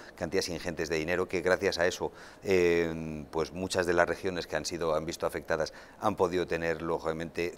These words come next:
la posibilidad de poder tener más cercano el servicio de salud,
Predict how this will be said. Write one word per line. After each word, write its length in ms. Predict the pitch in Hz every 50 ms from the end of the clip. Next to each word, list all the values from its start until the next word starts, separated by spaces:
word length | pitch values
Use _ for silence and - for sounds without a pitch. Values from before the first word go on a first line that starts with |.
| - 50
la 180 | - 95 90 -
posibilidad 500 | - 82 - - 82 78 76 78 82 85
de 80 | 87
poder 280 | 85 - 82 82 85 80
tener 280 | - 85 82 87 87 78
más 200 | 80 90 82 -
cercano 360 | 87 78 76 85 82 80 80
el 80 | 76
servicio 320 | 73 82 80 80 78 71 78
de 40 | 69
salud, 220 | 67 82 117 117